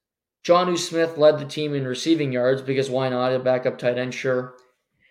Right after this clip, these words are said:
Drake London, who had, like, a buck eighty receiving last year, only had two receptions today for twenty-four yards.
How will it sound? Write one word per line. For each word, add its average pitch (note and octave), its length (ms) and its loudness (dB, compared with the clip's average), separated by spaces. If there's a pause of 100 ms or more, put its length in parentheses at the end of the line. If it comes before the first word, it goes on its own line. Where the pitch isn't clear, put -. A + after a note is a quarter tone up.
(140)
Drake G3+ 260 8
London, F3 400 4
who D#3+ 120 0
had, C#3 100 6
like, C3+ 140 2
a C3 60 -2
buck D#3 360 0
eighty D3+ 320 2
receiving C#3 400 -2
last C#3 380 -2
year, D#3 100 2
only D3 160 0
had C3+ 180 -2
two F3 380 -2
receptions D#3+ 480 2
today D3 200 2
for C#3+ 120 -6
twenty-four C3+ 500 -4
yards. D#3+ 480 2